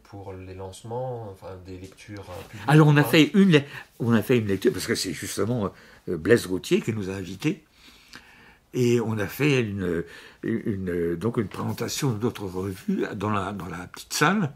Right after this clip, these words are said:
Speaker 2: dans la, dans la revue Parler. J'avais peur qu'il y ait personne. La salle était comble, hein. Ouais, il y avait plein de, plein.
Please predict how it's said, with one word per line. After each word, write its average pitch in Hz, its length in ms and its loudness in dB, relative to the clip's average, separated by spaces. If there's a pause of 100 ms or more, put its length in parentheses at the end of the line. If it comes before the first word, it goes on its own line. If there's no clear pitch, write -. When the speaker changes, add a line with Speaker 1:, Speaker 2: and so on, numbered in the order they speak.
Speaker 2:
dans 104 100 -4
la, 98 220 -6 (680)
dans 101 260 -10
la 90 220 -12
revue 95 300 -8
Parler. 117 480 -2 (680)
J'avais 101 320 -4
peur 104 300 -2
qu'il - 200 -8
y 95 180 -4
ait 92 40 -6
personne. 156 540 0 (580)
La - 140 -6
salle 120 280 -4
était 98 180 -4
comble, 123 400 -2 (360)
hein. - 60 -8
Ouais, - 200 -10 (540)
il - 80 -18
y 52 80 -14
avait - 100 -16 (100)
plein - 120 -14
de, - 140 -16 (180)
plein. - 120 -14